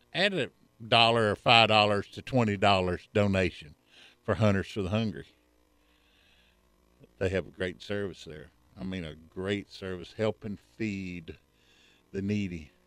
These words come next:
helping feed our brother, our hungry brothers and sisters.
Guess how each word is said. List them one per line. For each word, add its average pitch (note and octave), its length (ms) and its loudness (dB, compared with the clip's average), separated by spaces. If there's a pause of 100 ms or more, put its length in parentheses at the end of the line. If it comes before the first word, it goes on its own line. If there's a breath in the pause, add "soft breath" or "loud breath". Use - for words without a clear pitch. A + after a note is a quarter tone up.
(140)
helping G2+ 360 -4 (200)
feed A2 320 -4
our F#2+ 240 -6
brother, G2+ 500 -8
our G2 160 -6 (160)
hungry A2 400 -2
brothers G2+ 540 -4
and A2 160 -10
sisters. - 540 -10